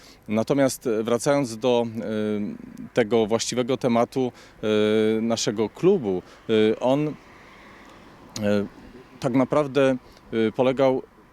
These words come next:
również na przyjęciu uchwały, która, y, wyraża naszą, y,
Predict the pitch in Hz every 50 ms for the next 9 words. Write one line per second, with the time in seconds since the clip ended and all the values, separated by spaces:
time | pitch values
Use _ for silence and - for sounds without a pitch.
0 | - - 123 120 113 131 127 139 143 131 - 135 123 120 117 - - 131 131 139
1 | 131 - 131 120 123 - - - 120 107 101 104 120 127 - - - 135 131 127
2 | 127 127 123 123 123 - - - - - - _ - 113 107 101 123 127 120 131
3 | 135 139 123 113 123 117 117 117 123 120 120 123 120 - - 127 120 120 120 -
4 | - - - - - - 110